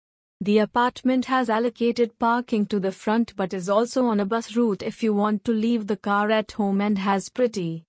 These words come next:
well-maintained communal, lawn gardens, with seating,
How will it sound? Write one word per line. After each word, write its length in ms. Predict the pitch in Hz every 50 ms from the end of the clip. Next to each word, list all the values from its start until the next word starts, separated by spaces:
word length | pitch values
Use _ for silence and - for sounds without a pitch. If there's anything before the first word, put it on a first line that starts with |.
| _ _
well-maintained 920 | - 190 220 247 269 277 262 240 240 240 247 240 226 240 226 226 233 226 226 -
communal, 580 | 262 269 262 240 214 196 185 175 170 170 170 - _ _ _
lawn 440 | 220 208 214 220 233 254 247 233 220
gardens, 680 | 247 247 254 247 208 190 180 175 170 170 - - - _ _ _ _
with 240 | 202 196 226 233 -
seating, 640 | - - 269 269 254 - 196 180 170 165 165 165